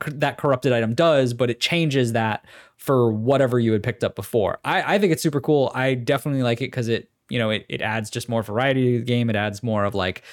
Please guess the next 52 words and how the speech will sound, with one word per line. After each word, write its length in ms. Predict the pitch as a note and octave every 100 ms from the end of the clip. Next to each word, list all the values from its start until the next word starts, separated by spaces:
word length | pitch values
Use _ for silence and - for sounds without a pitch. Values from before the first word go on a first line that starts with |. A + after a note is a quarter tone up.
| -
is 200 | - C3+
this 180 | A#2+ A#2
a 60 | A#2+
good 160 | A#2+
item? 260 | A2 A2 G#2+
Is 80 | G#2
this 160 | A2
a 40 | G#2
bad 220 | G#2 G#2
item? 300 | G2+ G#2 G2+
Or 380 | - A2 A2 -
at 160 | A2+ -
this 160 | E3
stage 220 | - C3
of 80 | A#2+
the 40 | A2+
game, 280 | A2+ A2
it's 160 | G#2+ -
really 260 | A#2+ A#2+ A2+
me 140 | A2
just 160 | A2 -
being 180 | A2+
like, 160 | A2 G2
"What 120 | C3
the 60 | B2
fuck 220 | A#2+ G#2+
is 140 | C3+ A2+
this?" 140 | G#2+
Picking 260 | - G#2+ G#2+
it 140 | A2
up 120 | G#2+
and 120 | G2+
being 200 | G2+ G2+
like, 280 | G2 F#2+ - _ - - _
"Oh, 300 | F3 D#3+ A#2+
okay, 460 | B2 D3+ C#3 A#2 A#2
this 160 | C#3+ C3
either 140 | C#3
sucks 320 | A#2+ D3 B2 C3
or 60 |
doesn't." 440 | B2 D3+ B2+ C3 - - - - -
Um, 540 | C3 B2 A#2 A#2 A2 _ -
but 240 | D#3+ F3
I'm, 280 | C#3 E3+ E3+
I'm 120 | D#3 E3
having 200 | F3 E3+
a 40 |
lot 140 | D3+
of 60 | C3+
fun 160 | C3 B2
with 140 | A#2
it. 180 | A#2